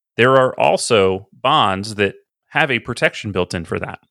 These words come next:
which is a Treasury inflation protected security,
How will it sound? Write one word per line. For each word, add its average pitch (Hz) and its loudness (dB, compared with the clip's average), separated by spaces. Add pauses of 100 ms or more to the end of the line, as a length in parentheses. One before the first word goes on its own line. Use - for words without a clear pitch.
(120)
which 107 -8
is 101 -4
a 101 0
Treasury 131 -2
inflation 113 -2
protected 101 -6
security, 175 0